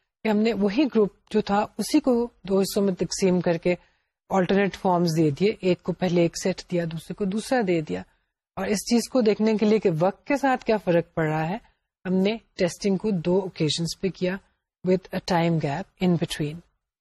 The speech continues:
لیکن یہاں پہ اس میتھڈ میں بھی کچھ کرٹیسزم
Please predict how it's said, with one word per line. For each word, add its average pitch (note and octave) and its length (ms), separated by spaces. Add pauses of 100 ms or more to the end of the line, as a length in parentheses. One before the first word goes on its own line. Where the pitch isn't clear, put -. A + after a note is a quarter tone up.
(320)
لیکن C4+ 440
یہاں G3 280 (100)
پہ G#3+ 160 (360)
اس G3+ 220
میتھڈ G3+ 360
میں A#3+ 100
بھی C4 240
کچھ - 260
کرٹیسزم G3 640